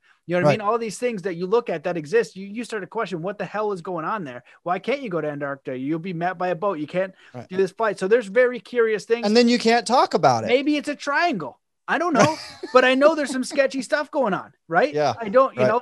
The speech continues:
Speaker 1: uh, Operation Fishbowl is a fascinating thing, you know? So, you know, we don't
Speaker 2: But
Speaker 1: know, but, you know, what my, one of my Native American teachers told me is, like, "You can't leave here." He's like, "None of us can."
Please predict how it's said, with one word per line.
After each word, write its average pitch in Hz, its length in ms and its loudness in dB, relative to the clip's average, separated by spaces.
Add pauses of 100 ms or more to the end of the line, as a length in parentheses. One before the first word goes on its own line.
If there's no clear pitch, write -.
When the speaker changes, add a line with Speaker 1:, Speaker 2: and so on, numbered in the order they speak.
(140)
Speaker 1:
uh, 185 400 2
Operation 214 540 0
Fishbowl 165 540 -6
is 151 100 -6
a 170 80 -4
fascinating 170 560 -8
thing, 143 240 -8
you 143 80 -10
know? 170 160 -2
So, 214 360 -2 (260)
you 196 80 -2
know, 220 100 2
we 220 220 0
don't 262 160 6
Speaker 2:
But 240 60 -6
Speaker 1:
know, 269 200 4
but, 165 260 0
you 175 120 0
know, 190 260 0 (720)
what 190 220 2
my, 196 180 2
one 202 160 0
of 202 80 -4
my 202 80 0
Native 202 240 -2
American 233 360 -2
teachers 170 300 -8
told 170 160 -2
me 170 80 -4
is, 156 80 -6
like, 160 160 -6
"You 190 140 -8
can't 202 260 -8
leave 196 220 -6
here." - 340 -12
He's 147 140 -8
like, 147 160 -8
"None 175 160 -4
of 180 100 -4
us 135 160 -10
can." 123 260 -12